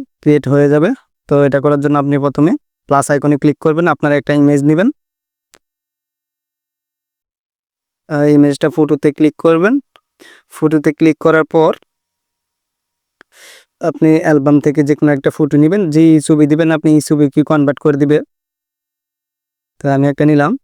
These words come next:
তো একটা টেক্সট লিখতে হবে আপনাকে, টেক্সটটা হলো convert the image into gothic is-, studio style, এই লেখাটার স্টাইল লিখে আপনি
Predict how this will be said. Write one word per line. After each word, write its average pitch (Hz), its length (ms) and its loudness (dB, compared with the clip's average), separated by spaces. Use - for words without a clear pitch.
তো 151 60 -2
একটা 151 220 -4
টেক্সট 143 300 -2
লিখতে 156 260 -4
হবে 147 220 0
আপনাকে, 151 300 -2
টেক্সটটা 151 440 -2
হলো 147 200 0
convert 156 480 0
the 165 80 0
image 170 320 0
into 160 380 2
gothic 156 580 0
is-, - 180 -4
studio 160 300 0
style, 143 340 0
এই 151 60 2
লেখাটার 151 360 0
স্টাইল 151 300 0
লিখে 170 200 0
আপনি 151 200 -2